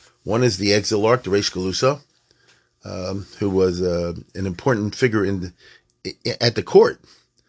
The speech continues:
So in other words, he's like the political head of the Jews under the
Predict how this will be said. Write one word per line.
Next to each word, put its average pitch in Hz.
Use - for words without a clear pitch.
So -
in 107
other 113
words, 98
he's 120
like 107
the 98
political 127
head 120
of 107
the 95
Jews 113
under 151
the 98